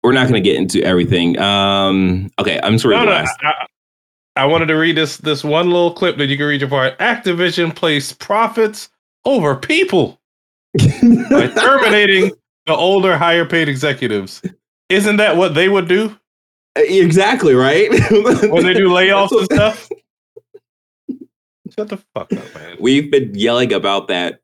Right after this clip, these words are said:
Speaker 1: forever with Activision. <laughs> And Activision actually did the thing. <laughs> And he's like, "How dare you? <laughs> I'ma sue the company." <laughs>
Speaker 2: It's all fun
Speaker 1: So
Speaker 2: and games until you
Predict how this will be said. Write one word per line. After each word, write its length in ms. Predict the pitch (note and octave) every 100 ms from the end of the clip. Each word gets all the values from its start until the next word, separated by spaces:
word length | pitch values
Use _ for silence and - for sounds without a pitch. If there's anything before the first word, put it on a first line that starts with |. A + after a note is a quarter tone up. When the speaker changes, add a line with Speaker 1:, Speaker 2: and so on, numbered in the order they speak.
| -
Speaker 1:
forever 540 | G2 G2 G#2+ F2+ F2
with 140 | D#2+ D#2+
Activision. 760 | D2 - G2 E2 D2+ D#2 -
<laughs> 480 | - - - D#3+ - -
And 100 | - B2+ B2+
Activision 380 | A2+ G#2 A2+ F#2+
actually 260 | G2 A2+ -
did 180 | F2 -
the 80 | E2+
thing. 720 | G#2 F2 D2+ D3+ D3+ A3+ -
<laughs> 60 | _ _ - B2+
And 100 | D3+
he's 320 | A#2+ G#2+ A2+
like, 140 | A2 A2+
"How 240 | D3 E3+
dare 340 | C#3 G3+ D4
you? 580 | E3+ G#2+ F2+ A#2+ C3 B2+ - _
<laughs> 140 | -
I'ma 560 | - - G3 - E3 C3+
sue 260 | C3 A#2+
the 80 | E2+
company." 680 | - C2+ - - - - -
<laughs> 220 | A3 - D#3
Speaker 2:
It's 160 | - -
all 100 | A2+
fun 80 | G#2+
Speaker 1:
So 200 | D3 B2+
Speaker 2:
and 80 | G#2
games 260 | G#2 F#2+
until 200 | F2+ E2+
you 80 | F#2+